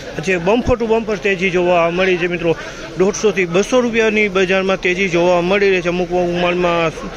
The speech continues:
સો રૂપિયા તેજી, દોઢસો અને સારી ક્વોલિટીમાં તો બસો, બસો રૂપિયા લાગીને અમુક માલમાં તેજી જોવા મળી છે. તેવી પોઝિશન આજે જોવા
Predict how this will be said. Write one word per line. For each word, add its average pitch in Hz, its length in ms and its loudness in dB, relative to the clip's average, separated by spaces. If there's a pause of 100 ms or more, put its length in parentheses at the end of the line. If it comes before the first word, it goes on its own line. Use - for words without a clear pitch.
(200)
સો 180 120 0 (100)
રૂપિયા 180 360 0
તેજી, 180 300 0
દોઢસો 170 420 2 (120)
અને 175 160 0
સારી 185 340 -2
ક્વોલિટીમાં 190 440 0
તો 185 80 0
બસો, 214 280 0
બસો 196 240 0
રૂપિયા 190 240 0
લાગીને 190 180 -2
અમુક 190 480 0
માલમાં 190 380 2 (360)
તેજી 185 320 0 (360)
જોવા 208 280 4 (320)
મળી 226 360 2
છે. 185 140 0 (100)
તેવી 180 360 -2
પોઝિશન 185 400 0
આજે 175 240 0
જોવા 175 340 2